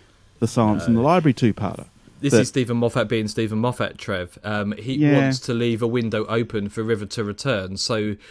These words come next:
Speaker 2: I mean, by the time River meets David Tennant's Doctor, then she does know his name, but she doesn't at this point in time, which
Speaker 1: No,
Speaker 2: means that
Speaker 1: no.
Speaker 2: there's a, there's an opportunity for Alex Kingston to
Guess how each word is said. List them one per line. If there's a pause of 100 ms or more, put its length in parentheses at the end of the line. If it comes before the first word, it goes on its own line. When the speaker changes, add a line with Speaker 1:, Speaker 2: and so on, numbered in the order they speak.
(340)
Speaker 2:
I
mean, (100)
by
the
time
River (240)
meets
David
Tennant's
Doctor, (720)
then
she
does
know
his
name, (260)
but
she
doesn't
at
this
point
in
time,
which
Speaker 1:
No,
Speaker 2:
means
that
Speaker 1:
no.
Speaker 2:
there's
a,
there's
an
opportunity
for
Alex
Kingston
to